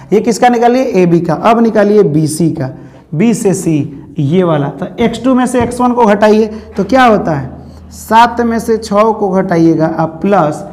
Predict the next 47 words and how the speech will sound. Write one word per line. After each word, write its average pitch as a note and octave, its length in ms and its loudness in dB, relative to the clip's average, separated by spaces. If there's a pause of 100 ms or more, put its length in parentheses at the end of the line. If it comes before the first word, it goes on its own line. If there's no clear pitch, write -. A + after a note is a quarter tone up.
(320)
माइनस G3 400 0
दो G3 280 2
में G#3+ 160 0
से F#3 340 -4
माइनस F3 360 0
चार E3 260 0
को D3 160 -4
घटाइएगा, C3+ 500 -4 (320)
यानी E3+ 200 0
माइनस F3+ 460 2
दो F#3+ 260 0
में F#3 180 0
से F3+ 180 -4
घटाना E3 480 0
है E3+ 140 0
कितना? G3+ 500 -2 (260)
माइनस D3+ 480 -2
चार। D3+ 300 -4 (200)
ये F#3+ 100 0
already A3 380 0
फार्मूला G#3+ 420 0
का A3+ 120 -2
एगो G#3 140 0
minus F#3+ 320 0
है, F3 200 0
एगो E3+ 160 0
दिया D3+ 360 2
है D3+ 180 0
यहाँ C3 200 -2
पे, C3 180 -10 (420)
ठीक D#3 140 -4
है, F#3 160 0
इसको D3+ 360 -4
घटाइए। C3 420 -2 (560)
दो E3 220 2
गो G3+ 180 4
bracket, F#3+ 480 0
दो G3 180 4
गो G#3 280 2
symbol G3 320 -2
रहता F#3 240 -2
है F#3 80 -2
तो G#3+ 100 -2
bracket D3+ 380 -2
डाल C3+ 180 -2
देते C3 260 -4
हैं। B2+ 200 -10